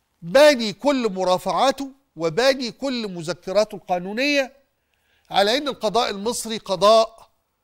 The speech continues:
غير نزيه. ما تقوليش أنا ما قلتش كده، ما تقوليش أنا ما قلتش كده، لأنه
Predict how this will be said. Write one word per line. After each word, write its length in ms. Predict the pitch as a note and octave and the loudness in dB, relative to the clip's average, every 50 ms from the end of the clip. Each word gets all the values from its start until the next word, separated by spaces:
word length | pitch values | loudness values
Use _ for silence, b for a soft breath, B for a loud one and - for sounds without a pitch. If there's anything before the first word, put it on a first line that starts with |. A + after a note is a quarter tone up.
| _ _ _ _ _ _ _ - | _ _ _ _ _ _ _ -4
غير 300 | D#3 G#3 B3+ C#4 C4+ B3 | 0 2 2 2 2 0
نزيه. 640 | G#3+ A3 G3+ E3+ C#3+ G#3 A3 A#3 A3+ - - _ _ _ _ _ _ _ _ _ _ _ _ _ _ - | -2 -4 -4 -4 -2 -2 -2 -2 -2 -4 -8 _ _ _ _ _ _ _ _ _ _ _ _ _ _ -10
ما 100 | D#3+ E3+ | -10 -8
تقوليش 300 | - F3 F#3 A3 G3+ A#3 | -8 -6 -8 -6 -6 -4
أنا 100 | G3+ F3 | -4 -4
ما 80 | F3 | -6
قلتش 220 | G3 G3+ - - - | -8 -8 -10 -10 -8
كده، 220 | - F#3 C#3+ F#2+ - _ _ _ _ _ _ _ _ _ _ _ _ _ _ _ _ _ _ _ _ _ _ _ _ _ _ _ _ _ _ _ _ _ _ _ _ - | -8 -8 -8 -10 -16 _ _ _ _ _ _ _ _ _ _ _ _ _ _ _ _ _ _ _ _ _ _ _ _ _ _ _ _ _ _ _ _ _ _ _ _ -18
ما 100 | C#3+ D3 | -18 -16
تقوليش 360 | - E3 F3+ A3 B3 - A3+ | -14 -12 -10 -10 -8 -8 -10
أنا 160 | F#3+ F3 D3+ | -10 -10 -12
ما 100 | C#3 C3+ | -12 -14
قلتش 180 | C3+ A#2 - - | -16 -18 -20 -20
كده، 220 | - A2 _ _ _ _ _ _ _ _ _ _ _ _ _ _ _ _ _ _ _ _ _ _ _ _ _ _ _ _ _ _ _ _ _ _ _ _ _ _ _ _ _ _ _ _ _ _ _ _ _ - | -20 -20 _ _ _ _ _ _ _ _ _ _ _ _ _ _ _ _ _ _ _ _ _ _ _ _ _ _ _ _ _ _ _ _ _ _ _ _ _ _ _ _ _ _ _ _ _ _ _ _ _ -14
لأنه 360 | C3 C#3+ D#3+ E3 E3 D#3+ E3 | -10 -10 -8 -8 -10 -12 -14